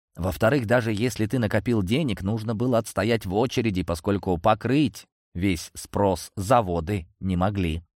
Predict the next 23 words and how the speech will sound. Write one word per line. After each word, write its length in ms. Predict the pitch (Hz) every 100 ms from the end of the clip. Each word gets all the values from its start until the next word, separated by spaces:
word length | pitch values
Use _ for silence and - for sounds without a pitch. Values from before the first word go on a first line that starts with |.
| -
Ты 280 | 101 143
говоришь, 520 | 151 156 156 165 151 -
что 260 | - - 131
покрыть 540 | 147 139 - 160 147
спрос 600 | - - 151 151 139 -
не 220 | 135 143
могли, 420 | 143 139 131 135 127
значит, 400 | 127 123 - -
всё 320 | - 147 123
было 240 | 113 127
не 140 | 127 127
так 220 | 131 -
уж 100 | -
и 40 |
плохо? 460 | 143 175 175 - - _ -
Да, 380 | 196 320 302 98
неплохо. 800 | 104 - 262 277 - - - - _ _
Но 140 | - 90
машин 420 | 98 - 190 208
тогда 340 | 92 87 113
производили 640 | 113 101 90 85 98 120 113
катастрофически 960 | 104 101 - 101 95 160 135 - -
мало, 540 | 120 123 127 82 78